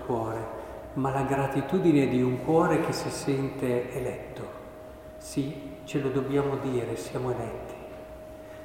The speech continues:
Siamo stati eletti dall'eternità in Cristo Gesù, per essere santi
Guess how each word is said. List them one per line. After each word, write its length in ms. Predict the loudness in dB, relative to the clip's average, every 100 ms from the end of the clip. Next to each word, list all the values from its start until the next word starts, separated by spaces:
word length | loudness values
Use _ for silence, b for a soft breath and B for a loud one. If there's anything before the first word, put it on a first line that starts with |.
| B
Siamo 340 | 0 2 2
stati 400 | 2 0 4 6
eletti 840 | 8 6 4 2 4 6 4 2 0
dall'eternità 1500 | 4 4 6 4 2 2 2 0 0 2 2 0 -6 -6 0
in 220 | 0 0
Cristo 520 | 0 0 0 -2 -2
Gesù, 720 | -2 -2 0 0 0 -2 -8 -10 B B B B -2
per 160 | 0
essere 680 | 2 4 6 8 8 6 2
santi 680 | 0 2 4 4 2 0 0